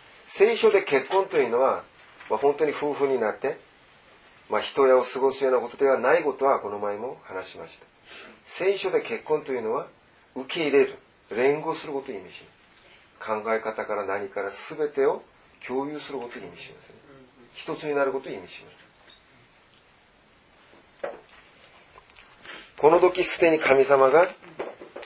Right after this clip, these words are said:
あ、もうこれは、あの、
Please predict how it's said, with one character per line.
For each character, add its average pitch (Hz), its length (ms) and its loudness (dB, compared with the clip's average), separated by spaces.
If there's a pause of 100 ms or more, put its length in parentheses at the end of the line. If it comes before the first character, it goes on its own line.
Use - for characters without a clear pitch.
(120)
あ、 110 260 4 (920)
も 98 160 0
う - 60 -14
こ - 140 -2
れ 113 120 4
は、 143 260 4 (840)
あ - 80 -12
の、 87 300 -12